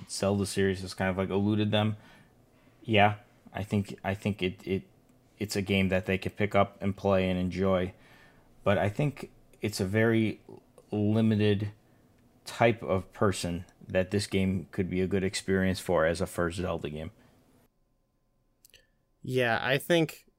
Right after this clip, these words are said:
Speaker 2: I actually think it does in a way, but there is, like, no way it really does without a guide,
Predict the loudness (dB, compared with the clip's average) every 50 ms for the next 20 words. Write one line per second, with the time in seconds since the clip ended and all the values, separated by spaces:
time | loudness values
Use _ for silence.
0 | _ _ _ -20 -20 _ _ _ _ _ _ _ _ -2 0 2 2 2 0 2
1 | 4 4 4 4 4 2 2 2 0 0 -2 -4 -4 -2 0 0 0 -2 -2 -4
2 | -4 -4 -4 -4 -4 -4 -2 -2 -2 -2 -2 -2 -4 -4 -4 -4 -6 -6 -4 -4
3 | -2 -2 -4 -4 -4 -4 -4 -4 -4 -4 -4 -4 -4 -4 -4 -4 -4 -4 -6 -6
4 | -6 -8 -6 -4 -4 -4 -4 -4 -6 -8 -8 -8 -8 -8 -8 -8 -8 -6 -6 -6
5 | -6 -6 -6 -6 -6 -4 -4 -6 -6 -4 -2 -2 -2 -4 -6 _ _ _ _ _
6 | _ _ _ _ _ -8 -6 -6 -4 -2 -2 -2 -2 -2 -4 -6 -10 _ _ _
7 | _ _ _ _ _ _ -12 -8 -4 -4 -2 -2 -2 -2 -2 -4 -6 -8